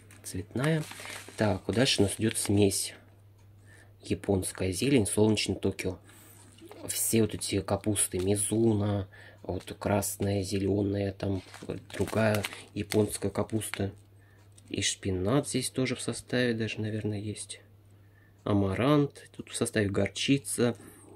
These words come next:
ну, тут какая-то волнушка,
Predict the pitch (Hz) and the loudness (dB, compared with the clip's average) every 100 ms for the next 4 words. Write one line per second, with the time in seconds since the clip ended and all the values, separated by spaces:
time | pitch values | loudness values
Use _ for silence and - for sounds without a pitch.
0 | - - - - - - - 110 101 - | -20 -20 -20 -20 -20 -14 -6 -6 -6 -8
1 | 107 101 101 101 - 101 104 101 101 113 | -8 -4 0 2 2 0 2 2 4 2
2 | 139 - - 123 120 | 0 -2 -4 -4 -4